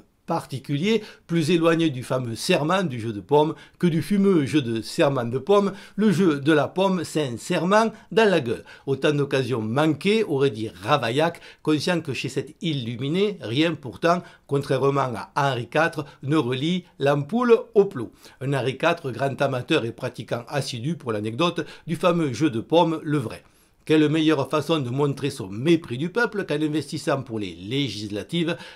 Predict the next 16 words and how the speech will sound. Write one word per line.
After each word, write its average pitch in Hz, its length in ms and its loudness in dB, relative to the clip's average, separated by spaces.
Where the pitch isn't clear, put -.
la 151 160 -2
seule 147 340 -2
personne 214 600 0
qui 190 160 -8
suscite 156 500 -6
autant, 180 440 2
sinon 131 340 -2
plus, 202 400 -4
d'aversion 165 600 4
que - 160 2
lui, 143 320 0
de 135 80 0
surcroît 147 420 0
dans 139 160 0
la 110 120 -4
circonscription 147 840 -2